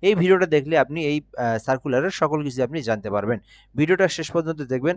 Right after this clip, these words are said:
এবং আমাদের এই চ্যানেলটাতে আপনি নতুন হয়ে থাকলে অবশ্যই, অবশ্যই সাবস্ক্রাইব করে যুক্ত থাকবেন আমাদের সঙ্গেই। দুই হাজার ছাব্বিশ সালে নির্ধারিত সেনানিবাসে সৈনিক পদে পুরুষ ও মহিলা প্রার্থীদের কার্যক্রম অনুষ্ঠিত হবে।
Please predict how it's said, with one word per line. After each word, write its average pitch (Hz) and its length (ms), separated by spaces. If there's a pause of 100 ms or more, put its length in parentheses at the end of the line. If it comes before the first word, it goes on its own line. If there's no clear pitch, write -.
(100)
এবং 190 220
আমাদের 160 340
এই 170 80
চ্যানেলটাতে 156 420
আপনি 151 160
নতুন 143 260
হয়ে 123 100
থাকলে 120 320 (300)
অবশ্যই, 165 320
অবশ্যই 156 240
সাবস্ক্রাইব 117 400
করে 151 280 (340)
যুক্ত 156 220
থাকবেন 123 280
আমাদের 110 220
সঙ্গেই। 113 380 (360)
দুই 170 80
হাজার 214 160
ছাব্বিশ 175 380
সালে 123 180
নির্ধারিত 160 400
সেনানিবাসে 120 600
সৈনিক 160 380
পদে 165 220
পুরুষ 180 360
ও 180 80
মহিলা 151 320
প্রার্থীদের 131 400
কার্যক্রম 120 520
অনুষ্ঠিত 123 340
হবে। 175 240